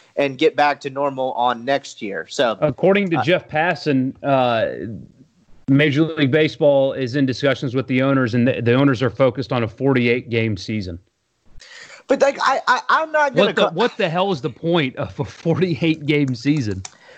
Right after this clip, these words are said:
Speaker 1: That's
Speaker 2: What's the
Speaker 1: shorter than a
Speaker 2: point?
Speaker 1: college baseball season.
Speaker 2: Uh, that would, that wouldn't be dumber than not putting a season on at all, but that's the next dumbest thing.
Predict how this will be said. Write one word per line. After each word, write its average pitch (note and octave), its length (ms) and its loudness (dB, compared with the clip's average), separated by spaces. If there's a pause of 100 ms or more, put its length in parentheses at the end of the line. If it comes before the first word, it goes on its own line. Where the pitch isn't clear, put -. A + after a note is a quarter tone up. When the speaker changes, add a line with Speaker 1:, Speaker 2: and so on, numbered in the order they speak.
(120)
Speaker 1:
That's B3 100 4
Speaker 2:
What's A3+ 160 0
the C4+ 60 2
Speaker 1:
shorter D4 240 -2
than C#4+ 160 -2
a G#3+ 40 -4
Speaker 2:
point? A#2+ 60 -8
Speaker 1:
college G3+ 480 0
baseball C#3+ 480 -6
season. G1+ 580 -16 (520)
Speaker 2:
Uh, G3 180 4
that G#3 320 2
would, A3+ 180 -2 (720)
that F#3+ 240 2
wouldn't D#3 400 0
be D#3+ 140 2
dumber D3 360 0
than B2+ 140 -2
not B2+ 240 -2
putting C3 240 -6
a G2+ 60 -8
season C3 360 -4
on B2 200 0
at G#2+ 80 -2
all, C3 220 2
but A2+ 120 -6
that's C#3+ 220 -4
the C#3+ 80 -6
next C#3+ 260 -2
dumbest C3 480 -4
thing. G#2 220 -6